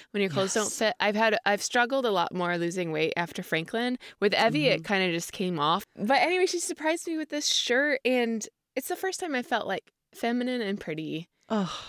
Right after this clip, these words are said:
Speaker 1: <sighs> Man,
Speaker 2: Yeah.
Speaker 1: I really, I really <laughs> feel emotional about this. For, uh, um,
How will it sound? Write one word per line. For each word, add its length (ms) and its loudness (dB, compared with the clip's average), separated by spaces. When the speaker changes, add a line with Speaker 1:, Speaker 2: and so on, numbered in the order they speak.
Speaker 1:
<sighs> 380 -8
Man, 180 0
Speaker 2:
Yeah. 100 -2
Speaker 1:
I 60 4
really, 440 4
I 80 4
really 280 4
<laughs> 0 -
feel 240 4
emotional 540 2
about 260 2
this. 180 0
For, 120 0
uh, 280 4
um, 640 0